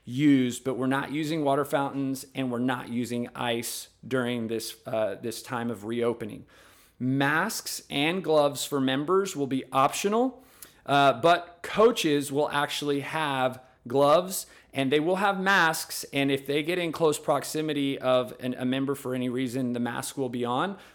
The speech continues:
But if they are feeling like they're safe in, in distance from a customer, then they may pull their mask down or not have it on their face.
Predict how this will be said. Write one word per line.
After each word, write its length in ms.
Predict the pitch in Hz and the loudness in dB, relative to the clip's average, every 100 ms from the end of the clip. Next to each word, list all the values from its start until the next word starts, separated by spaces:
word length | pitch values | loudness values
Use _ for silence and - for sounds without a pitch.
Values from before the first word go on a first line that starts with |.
| - | -4
But 100 | 135 | -2
if 140 | 131 | 0
they 180 | 135 143 | 2 4
are 140 | 143 139 | 4 2
feeling 420 | 143 139 135 123 | -2 -2 -2 -2
like 180 | 117 - | -4 -2
they're 220 | 120 117 | -2 -2
safe 480 | - 180 175 170 - | -2 0 0 -2 -6
in, 280 | 127 117 110 | -6 -4 -4
in 340 | 120 113 110 | -6 -6 -4
distance 460 | 147 160 - 151 135 | -2 -4 -4 -6 -6
from 160 | 139 | -6
a 60 | 127 | -6
customer, 420 | 143 135 143 135 | -4 -6 -4 -4
then 220 | 120 117 | -2 -4
they 100 | 117 | -2
may 180 | 120 120 | -2 -4
pull 220 | 113 139 | -4 -4
their 160 | 123 117 | -2 -2
mask 400 | 113 113 - - | -4 -8 -10 -6
down 320 | 123 120 117 | -4 -2 -4
or 60 | 113 | -6
not 220 | 113 - | -8 -8
have 180 | 113 107 | -8 -6
it 80 | 107 | -8
on 140 | 107 | -8
their 120 | 104 | -10
face. 420 | - 113 - - | -12 -12 -12 -16